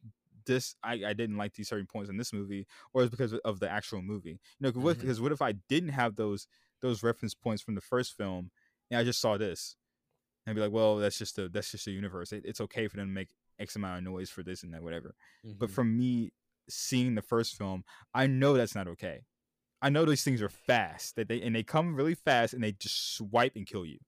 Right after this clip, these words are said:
Speaker 2: Yeah.
Speaker 1: And that's it.
Speaker 2: Yeah.
Speaker 1: There's no, "Oh, they're gonna come look," like, no, it, that, that's what I'm trying to say. Like, they, they
Speaker 2: Yeah.
Speaker 1: just gave him too much, too much leeway in this film.
Speaker 2: I
Speaker 1: The
Speaker 2: gotcha.
Speaker 1: more I think about it, the more I piss off I am. Just
Speaker 2: Yeah.
Speaker 1: saying.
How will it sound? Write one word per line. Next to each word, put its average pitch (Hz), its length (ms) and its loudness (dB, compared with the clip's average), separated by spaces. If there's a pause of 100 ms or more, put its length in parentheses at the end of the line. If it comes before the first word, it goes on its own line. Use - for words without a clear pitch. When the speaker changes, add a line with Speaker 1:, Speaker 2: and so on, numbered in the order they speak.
(140)
Speaker 2:
Yeah. 98 240 0 (400)
Speaker 1:
And 110 120 -4
that's 110 160 -2
it. 107 200 -8 (280)
Speaker 2:
Yeah. - 80 -12
Speaker 1:
There's 113 160 -2
no, 120 420 4 (460)
"Oh, 135 180 8
they're 127 100 4
gonna 120 220 2
come 123 300 -2
look," 117 220 -4
like, 120 160 -2 (260)
no, 92 320 -4
it, 107 320 -4 (540)
that, 135 220 0
that's 147 180 0
what 160 60 -2
I'm 120 60 -6
trying 98 160 -8
to 92 60 -14
say. 90 200 -12
Like, 92 160 -8
they, 127 100 -2 (140)
they 151 140 -4
Speaker 2:
Yeah. - 60 -2
Speaker 1:
just 151 240 -2
gave 180 160 2
him 143 120 -2
too 139 160 -2
much, 120 220 -4
too - 120 -4
much 110 200 -6
leeway 90 240 -10
in 87 60 -12
this 87 120 -16
film. 87 280 -16 (140)
Speaker 2:
I 101 120 -6
Speaker 1:
The 92 60 -4 (100)
Speaker 2:
gotcha. 165 120 4
Speaker 1:
more 254 140 8
I 175 80 10
think 185 160 0
about 156 140 6
it, - 20 6
the 127 80 6
more 127 180 4
I 107 60 6
piss - 240 -6
off 98 160 -6
I 87 120 -8
am. 87 120 -10
Just 120 220 0
Speaker 2:
Yeah. - 60 2
Speaker 1:
saying. - 640 -4